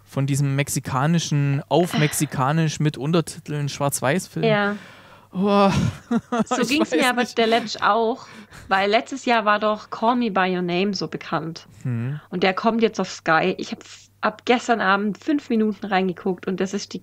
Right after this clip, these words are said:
Speaker 2: ganze Zeit auf Italienisch, glaub ich, mit Untertiteln. Also wirklich, sagen wir mal, achtzig Prozent des Films ist, äh, andere Sprache, Untertitel und das, ich hab's nicht geschafft. Der Film
Speaker 1: Hm.
Speaker 2: soll toll sein, aber ich,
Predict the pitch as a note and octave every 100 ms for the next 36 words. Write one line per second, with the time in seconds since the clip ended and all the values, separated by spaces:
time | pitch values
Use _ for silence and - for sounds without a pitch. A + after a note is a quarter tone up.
0 | - G#3 A3+ G#3+ - F3 F3+ E3+ E3 -
1 | _ _ _ _ _ - - F3+ G#3+ B3+
2 | D4 - _ _ - C4+ C4+ D4 - _
3 | _ _ _ _ _ _ _ _ G#3+ G3
4 | G3 F#3 F#3+ E3+ E3+ E3+ _ _ _ _
5 | - G#3 F3 D#3+ - - G3 G3 G3+ -
6 | B2+ D3 G#3 F#3+ G3 - A#3+ - G#3 G3
7 | A3 G3+ F#3+ F#3 - G3 F#3 - F3+ -
8 | - - - G#3 G3+ F3+ - E3+ F3+ F#3
9 | F#3 F3 - F3 E3+ - D#3 E3 - -
10 | - - - - - - G3+ A3 F3+ F3+
11 | E3 D#3+ D3 - - - - G3+ G3 A#3
12 | G#3+ G3+ G3+ - G3 F3 F3+ F3+ F#3 D3+
13 | F#3+